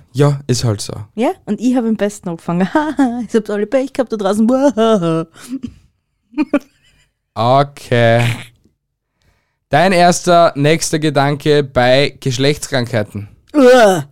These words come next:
Speaker 2: <laughs> Will ich nicht, brauch ich nicht, hab ich nicht.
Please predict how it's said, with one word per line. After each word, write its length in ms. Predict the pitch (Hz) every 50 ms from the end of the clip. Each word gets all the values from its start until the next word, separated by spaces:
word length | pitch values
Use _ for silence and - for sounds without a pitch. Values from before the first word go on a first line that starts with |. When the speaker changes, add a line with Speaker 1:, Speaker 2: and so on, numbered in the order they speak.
| _ _ -
Speaker 2:
<laughs> 180 | - - - - 311 294 285 262 277 277 - - - - - 233 - - 285 - - - - - - - - - 311 698 - - - - - 269 - 587 - 320 - - - - _ _ - - _ _ _ _ _ _ _ _ _ _ _ _ _ _ _ _ _ _ _ _ - - - - - - - - -
Will 200 | 214 247 277 294
ich 60 | 320
nicht, 240 | 294 285 285 269 _
brauch 260 | - 196 185 196 208
ich 60 | 247 262
nicht, 300 | 233 220 220 214 - _ _ _ -
hab 140 | - 196 185
ich 80 | 185 160
nicht. 240 | 147 131 117 -